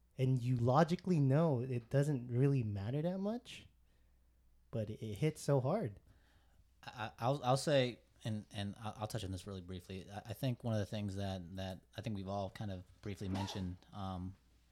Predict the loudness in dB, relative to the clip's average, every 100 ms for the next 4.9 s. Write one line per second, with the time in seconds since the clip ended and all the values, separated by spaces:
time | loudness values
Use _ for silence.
0 | _ -6 -4 0 2 2 0 0 -2 -2
1 | 0 0 0 0 0 -2 -4 -8 -12 -10
2 | -4 -4 -2 -4 -4 -10 _ _ -20 _
3 | _ _ -4 0 0 4 2 4 2 2
4 | 0 0 0 0 -2 -4 -2 -2 -2